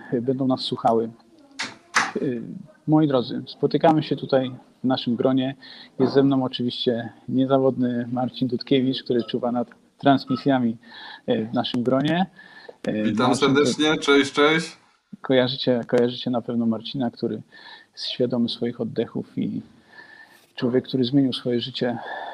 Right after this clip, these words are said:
Speaker 1: e, od czasu zapoznania się bliżej z rozwojem osobistym. E, Marcin Fiedorowicz z Londynu, również wiecznie uśmiechnięty człowiek, e, z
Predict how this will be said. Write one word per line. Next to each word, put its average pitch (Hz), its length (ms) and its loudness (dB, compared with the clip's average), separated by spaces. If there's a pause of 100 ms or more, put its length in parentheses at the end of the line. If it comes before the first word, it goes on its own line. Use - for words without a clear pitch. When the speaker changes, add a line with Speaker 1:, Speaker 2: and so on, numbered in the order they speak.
(240)
Speaker 1:
e, 57 320 -6
od - 400 -14 (800)
czasu 117 480 -6 (420)
zapoznania 117 500 -4
się - 140 -10
bliżej 113 260 -6
z 110 60 -12
rozwojem 113 400 -4
osobistym. 120 520 -8 (760)
E, 113 60 2 (260)
Marcin 135 440 2 (380)
Fiedorowicz 135 600 0 (180)
z 107 140 -10
Londynu, 131 600 2 (400)
również 113 560 -2 (760)
wiecznie 135 340 0
uśmiechnięty 135 520 -2
człowiek, 120 500 -2 (600)
e, 113 100 -2 (420)
z 110 360 -8